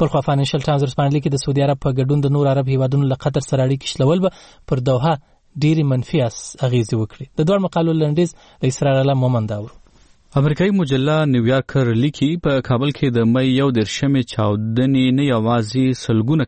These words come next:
Speaker 2: کسانو ته مرګ ژوبله واړوله، بلکې په حکومت چې د کابل د اوسیدونکو کوم اعتبار وو، هغې ته یې هم تاوان ورسو. په مقاله کې راغلي، په افغانستان کې د امریکایي سرتیرو په زیاتولو سره هم د دا قسمه پیښو مخه نشي نیول کېدی. امریکایي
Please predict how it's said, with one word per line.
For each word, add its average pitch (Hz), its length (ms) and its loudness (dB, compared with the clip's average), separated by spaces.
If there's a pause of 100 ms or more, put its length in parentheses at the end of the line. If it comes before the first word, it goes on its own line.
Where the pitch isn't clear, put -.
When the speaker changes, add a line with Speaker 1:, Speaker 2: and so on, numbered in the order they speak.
Speaker 2:
کسانو 123 420 0
ته 135 140 2
مرګ 107 240 0
ژوبله 131 340 2
واړوله، 107 580 0
بلکې - 360 -4
په 110 100 0
حکومت 117 400 0
چې 131 160 0
د - 160 -4
کابل 120 240 0
د 107 140 2
اوسیدونکو 123 580 -2
کوم 107 180 4
اعتبار 110 460 0
وو، 127 160 0 (400)
هغې 123 260 2
ته 127 140 -2
یې 117 160 2
هم 127 100 0 (160)
تاوان 107 380 0
ورسو. 120 340 0 (400)
په 147 120 2
مقاله 175 280 0
کې 170 140 -2
راغلي، 170 500 0
په 156 100 2
افغانستان 135 580 0
کې 151 120 0 (120)
د 131 220 2
امریکایي 131 400 0
سرتیرو 139 480 0 (120)
په 127 220 2
زیاتولو 123 480 0
سره 123 280 0
هم 147 160 2
د 110 100 0
دا 113 100 2
قسمه 110 320 -4
پیښو 123 340 -2 (120)
مخه 113 260 -2
نشي 107 240 0
نیول 101 240 -2
کېدی. 117 320 2 (340)
امریکایي 117 300 0